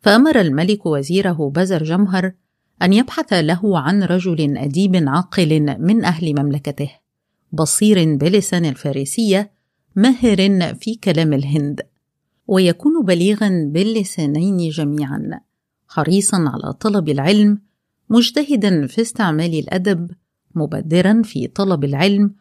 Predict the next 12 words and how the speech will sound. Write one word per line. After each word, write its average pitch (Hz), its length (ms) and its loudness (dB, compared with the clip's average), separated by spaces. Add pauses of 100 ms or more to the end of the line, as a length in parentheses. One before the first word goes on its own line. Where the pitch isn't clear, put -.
(280)
والبحث 190 540 2
عن 170 400 0
كتب 180 360 -6
الفلسفة. - 760 -8 (200)
فأتاه 262 560 2
برجل 185 720 2
أديب 196 800 -2
كامل 233 400 2
العقل 147 560 -4
والأدب، 180 600 -2 (140)
معرف 240 480 2
بصناعة 190 760 0